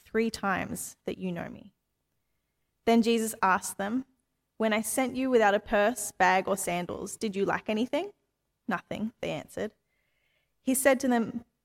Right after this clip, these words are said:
"But now if you go, have a purse. N-, but now if you have a purse, take it, and also a bag. And if you don't have a sword, sell your cloak and buy one. It is written,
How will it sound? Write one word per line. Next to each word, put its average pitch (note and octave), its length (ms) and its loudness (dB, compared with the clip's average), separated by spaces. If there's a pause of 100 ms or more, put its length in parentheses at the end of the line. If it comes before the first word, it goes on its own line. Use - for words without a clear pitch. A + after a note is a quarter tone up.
"But A3+ 480 6
now A#3 340 6
if C#4+ 160 0
you C4+ 140 0
go, F3+ 300 2
have C4+ 260 4
a C4 80 4
purse. - 600 -4 (1000)
N-, A#3 200 6
but A3+ 140 6
now A#3+ 180 6
if C#4+ 120 0
you C4 80 -2
have A3+ 160 2
a A3+ 60 0
purse, F#3 360 0
take G3 300 0
it, - 180 -8 (240)
and G#3 100 4
also G#3 320 2
a A3 60 4
bag. - 400 -2 (500)
And A3 160 4
if A3 140 0
you A3+ 80 -2
don't A#3 220 2
have B3+ 160 4
a - 20 2
sword, F#3+ 540 0
sell G#3 240 4
your A3 160 4
cloak F#3 320 0
and F3+ 120 -2
buy D#3+ 200 0
one. D#3+ 300 -6 (960)
It A3 80 6
is G#3+ 160 4
written, G#3+ 360 0